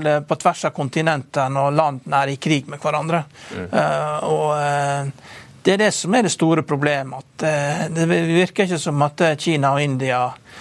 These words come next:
Speaker 1: er i ferd med å stoppe med å bruke kull, og da er det litt, eh, hvorfor skal man da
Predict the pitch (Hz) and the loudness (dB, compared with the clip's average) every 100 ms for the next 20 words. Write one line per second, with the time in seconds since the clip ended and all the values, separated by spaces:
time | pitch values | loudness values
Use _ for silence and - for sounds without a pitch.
0 | - - 156 170 151 131 131 - 147 - | -12 -2 0 2 0 -2 -8 -4 -4 -4
1 | 180 143 139 139 139 151 147 143 151 135 | -4 0 2 0 0 0 -2 -2 -2 -2
2 | 135 139 139 - - - - - 185 175 | 0 0 0 -4 -14 -18 -18 -8 0 4
3 | 175 160 185 160 147 165 - 156 143 135 | 4 4 2 0 0 -2 0 0 0 -2
4 | 143 135 135 - - - - 214 185 - | -4 -6 -10 -16 -18 -12 -6 0 0 0
5 | 156 - 147 139 151 139 123 | 0 0 0 0 2 2 0